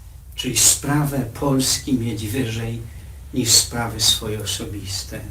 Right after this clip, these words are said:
Sprawę Polski to jest sprawa Polaków, bezbożnych Polaków, materialistów Polaków, Polaków, którzy wyrzekli się faktycznie katolickiej wiary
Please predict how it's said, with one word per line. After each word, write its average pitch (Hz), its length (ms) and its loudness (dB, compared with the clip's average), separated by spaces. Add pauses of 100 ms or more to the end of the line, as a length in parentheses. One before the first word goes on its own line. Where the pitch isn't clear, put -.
(120)
Sprawę 117 400 -6
Polski 120 580 -2
to - 80 -6
jest 131 140 4
sprawa 123 360 -4
Polaków, 113 680 -8 (600)
bezbożnych - 1000 2
Polaków, - 640 -8 (420)
materialistów 123 1200 2
Polaków, 107 680 -8 (420)
Polaków, 143 540 2
którzy 127 400 2
wyrzekli 143 760 4
się 160 300 -2 (420)
faktycznie 156 800 4
katolickiej 143 960 2
wiary 151 520 4